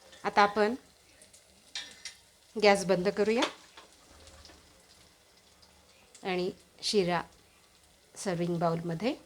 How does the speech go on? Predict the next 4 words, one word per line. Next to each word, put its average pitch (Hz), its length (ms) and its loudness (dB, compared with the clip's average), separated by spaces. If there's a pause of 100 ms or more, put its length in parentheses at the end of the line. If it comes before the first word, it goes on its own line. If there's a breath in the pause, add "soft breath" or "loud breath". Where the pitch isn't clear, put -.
काढून 220 340 4
घेऊया. - 320 -6 (2250)
सांगितलेल्या 277 720 8
मिश्रणातून 240 920 6